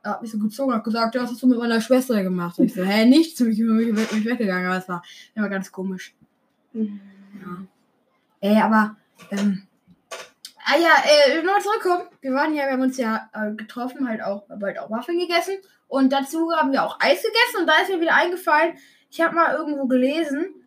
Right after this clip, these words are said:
Speaker 1: äh, dass es, dass in irgendeinem Land wird, ähm, wird, äh, also nimmt man Cola, ne? Dann nimmt Cola, dann
Speaker 2: Ja.
Speaker 1: nimmt man Softeis, dann macht man das Softeis so in die Cola und dann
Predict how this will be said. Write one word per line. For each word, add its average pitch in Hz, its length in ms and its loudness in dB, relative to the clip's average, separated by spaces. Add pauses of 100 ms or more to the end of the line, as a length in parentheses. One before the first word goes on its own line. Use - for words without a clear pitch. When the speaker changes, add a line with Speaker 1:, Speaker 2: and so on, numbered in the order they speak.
(180)
Speaker 1:
äh, 226 140 -10
dass 247 240 -6
es, 254 260 -10
dass 240 220 -6
in 269 120 2
irgendeinem 285 360 4
Land 269 320 4
wird, 240 540 2
ähm, 202 560 -4 (1200)
wird, 208 500 -2
äh, 190 220 -2 (100)
also 220 220 0
nimmt 254 200 8
man 220 220 0
Cola, 254 340 4 (160)
ne? 285 160 6 (260)
Dann 247 100 0
nimmt 247 160 2
Cola, 330 300 0 (260)
dann 262 160 -2
Speaker 2:
Ja. 320 80 2
Speaker 1:
nimmt 240 80 -8
man 247 260 -2 (140)
Softeis, - 720 -2 (300)
dann 262 140 0
macht 285 240 0
man 294 120 -4
das 262 180 -2
Softeis 302 520 0
so 330 260 2
in 294 120 0
die 247 100 -4
Cola 330 540 2
und 262 100 2
dann 247 340 -2